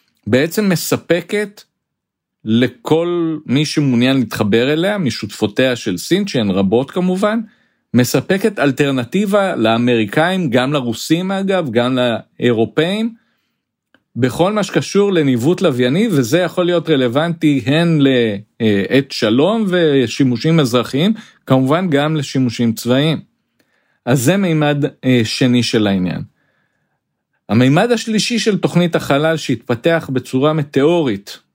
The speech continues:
בעשור האחרון, זה התוכנית שקשורה לירח. התוכנית של סין בנוגע לירח, אה, התחילה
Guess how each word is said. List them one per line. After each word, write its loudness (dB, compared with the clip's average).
בעשור 0
האחרון, 0
זה 0
התוכנית 0
שקשורה 0
לירח. 0
התוכנית 0
של 0
סין 0
בנוגע 2
לירח, -2
אה, 2
התחילה 0